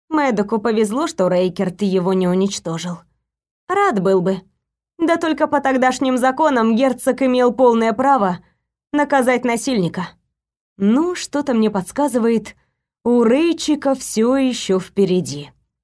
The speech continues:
Не зря же он согласился на очистительный огонь для Дегорта. Да и меня агитировал на месть.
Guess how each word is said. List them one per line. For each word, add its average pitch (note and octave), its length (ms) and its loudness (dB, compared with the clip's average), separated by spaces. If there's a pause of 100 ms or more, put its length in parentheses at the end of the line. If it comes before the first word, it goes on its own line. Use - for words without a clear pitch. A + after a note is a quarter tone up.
(400)
Не B3+ 280 4
зря B3 260 2
же G3+ 140 2
он G3 120 2
согласился G#3 640 0
на G3+ 180 2
очистительный G3 800 0
огонь F#3 500 0 (280)
для G3+ 360 2
Дегорта. F#3 520 0 (920)
Да G#3+ 140 2
и A3+ 160 4
меня C#4+ 320 2
агитировал D#3+ 600 -2
на E3+ 180 0
месть. D3 460 -6